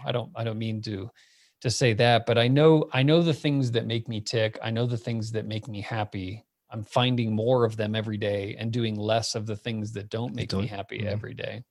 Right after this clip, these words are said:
Speaker 1: Um, and once you start really wrapping your head around that, you start to, you really start to find what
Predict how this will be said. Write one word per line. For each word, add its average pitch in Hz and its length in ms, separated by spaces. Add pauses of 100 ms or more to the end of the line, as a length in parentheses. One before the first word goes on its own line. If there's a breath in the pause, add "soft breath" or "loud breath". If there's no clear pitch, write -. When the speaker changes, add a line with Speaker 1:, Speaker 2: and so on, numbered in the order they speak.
(800 soft breath)
Speaker 1:
Um, 95 440
and 117 100
once 143 260
you 208 60
start 147 400
really 156 240
wrapping 127 460
your 110 120
head 123 220
around 101 340
that, 110 300
you 117 80
start 175 380
to, 107 360 (380 soft breath)
you 117 180
really 151 640
start 120 300
to 117 80
find 110 580
what 110 280